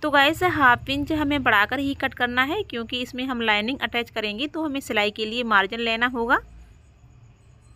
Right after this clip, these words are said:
इसी तरह हमें दूसरे साइड बाजू को कट कर लेना है।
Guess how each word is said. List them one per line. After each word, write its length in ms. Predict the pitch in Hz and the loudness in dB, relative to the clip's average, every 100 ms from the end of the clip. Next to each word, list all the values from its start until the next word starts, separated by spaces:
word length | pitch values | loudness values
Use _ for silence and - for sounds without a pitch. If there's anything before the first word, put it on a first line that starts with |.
| - - - - - - _ _ - - - | -20 -20 -20 -20 -20 -20 _ _ -20 -20 -12
इसी 180 | 285 339 | -6 -2
तरह 260 | 339 330 339 | 2 2 2
हमें 200 | 349 349 | 2 0
दूसरे 340 | 247 240 277 | -2 -4 -4
साइड 260 | 302 294 277 | 0 2 2
बाजू 300 | 262 254 262 | 4 2 0
को 120 | 262 | -10
कट 200 | 262 262 | -6 -6
कर 140 | - 247 | -4 -4
लेना 280 | 240 247 262 | -2 0 0
है। 160 | 294 | 0